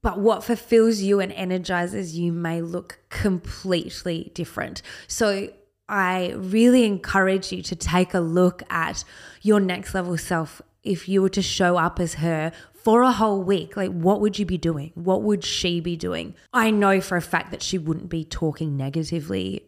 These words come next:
to herself. There'd be a lot more kinder words. The self-talk would be a lot kinder, and I could really take on some of that.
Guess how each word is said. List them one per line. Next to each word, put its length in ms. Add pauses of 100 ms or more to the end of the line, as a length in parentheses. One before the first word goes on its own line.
to 420
herself. 680
There'd 180
be 160
a 80
lot 520 (220)
more 260
kinder 420
words. 760
The 140
self-talk 880
would 180
be 280 (480)
a 160
lot 420
kinder, 720
and 400 (120)
I 80
could 240
really 260
take 640
on 520
some 340
of 180
that. 340